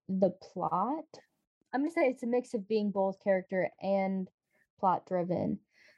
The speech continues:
I am gonna say I was iffy on the ending of this book because it felt almost as though there were a lot of things that were not resolved, specifically in Angelica's personal life, but I, I do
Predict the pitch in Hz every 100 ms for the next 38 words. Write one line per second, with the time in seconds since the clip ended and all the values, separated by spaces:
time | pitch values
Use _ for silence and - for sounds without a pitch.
0 | _ _ 233 233 254 311 403 440 339 -
1 | - 202 175 170 - - 240 277 320 -
2 | 233 262 392 427 370 269 214 214 220 208
3 | 190 185 185 - - - - 240 285 -
4 | - 277 294 302 233 240 262 269 254 220
5 | 214 214 196 202 _ _ _ _ _ _
6 | - 202 254 240 240 233 226 202 254 302
7 | - 233 220 226 214 - 208 202 196 208
8 | - 233 208 202 180 170 175 190 - -
9 | - 254 247 320 370 381 320 269 - 233
10 | 226 220 220 214 214 - - 226 226 233
11 | 240 262 294 330 _ _ _ - 254 -
12 | 226 214 - - 226 202 254 285 330 359